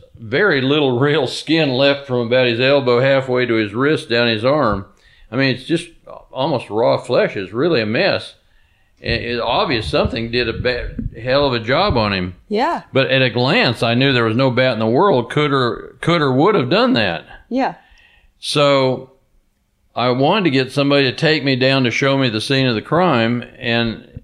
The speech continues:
Speaker 1: oh, God, it was terrible trying to get somebody to volunteer to go with even me. But finally we went down. What happens, they had lockers.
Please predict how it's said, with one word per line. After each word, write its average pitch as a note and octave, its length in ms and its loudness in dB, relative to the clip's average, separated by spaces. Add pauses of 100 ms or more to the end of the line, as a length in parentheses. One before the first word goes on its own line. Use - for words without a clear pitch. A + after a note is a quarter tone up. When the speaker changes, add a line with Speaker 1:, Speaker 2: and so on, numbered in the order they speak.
Speaker 1:
oh, C3+ 240 0
God, A#2 260 0
it A#2 60 2
was F#2 160 -6
terrible C#3 360 -2
trying A2+ 200 -2
to G#2+ 40 -2
get G2+ 180 -4
somebody A#2 340 0
to G2+ 80 -4
volunteer A2 460 0
to G2 80 -4
go G#2 200 0
with B2+ 280 0
even A#2 380 0
me. A2 480 0 (760)
But A2+ 220 0
finally D#3 280 2
we B2+ 180 2
went B2+ 220 0
down. A#2+ 260 0
What B2 160 2
happens, D3 460 0
they A#2 160 0
had C3 180 0
lockers. A2+ 800 0